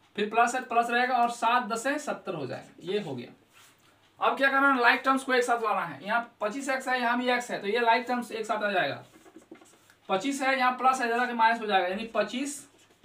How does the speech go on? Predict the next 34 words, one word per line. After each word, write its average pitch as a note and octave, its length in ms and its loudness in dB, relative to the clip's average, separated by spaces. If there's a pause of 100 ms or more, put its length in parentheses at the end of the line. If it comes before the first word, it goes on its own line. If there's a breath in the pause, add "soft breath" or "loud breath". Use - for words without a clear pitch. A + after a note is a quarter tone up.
(140)
एक्स A#3+ 340 -2
माइनस G3+ 580 -2 (140)
इक्कीस F#3 440 -8
x G3 340 -4
equal F#3 320 -4
to C3+ 140 -8 (520)
seventy G#3 500 2
बचा G#3+ 220 -2
हुआ D#3+ 140 2
है, D#3+ 60 -4
यहाँ G3+ 120 -2
क्या B3+ 100 0
बचा A3+ 200 0
ना, F#3 100 -2
सेवेंटी G3 360 -4
वो A3 120 2
भी A3+ 100 -4
plus G#3 260 -2
में F#3+ 80 -4
था E3 120 -4
इसलिए F#3 220 -6
plus F#3 200 -4
लिखे C#3 180 -10
हैं, C3+ 120 -10
यहाँ F#3+ 140 -2
क्या F#3 140 0
है B3+ 120 2
plus, G#3+ 280 2
इधर G#3 160 -4
जाके A#3 200 2
क्या C#4 140 0
हो C4+ 60 2
जाएगा, G#3 200 2
माइनस D3 380 -2